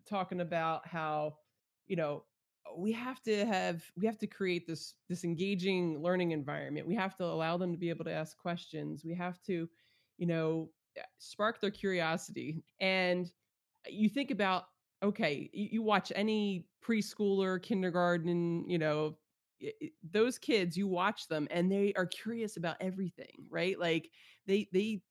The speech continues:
play with stuff, they build things, they have an imagination.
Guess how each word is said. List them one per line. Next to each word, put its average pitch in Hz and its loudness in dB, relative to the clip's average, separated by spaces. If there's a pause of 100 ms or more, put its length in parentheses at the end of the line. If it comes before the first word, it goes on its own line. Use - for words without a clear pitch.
(320)
play 233 0
with 226 0
stuff, 220 -2
they 180 2
build 214 4
things, 208 2
they 196 0
have 196 -2
an 180 0
imagination. 185 -2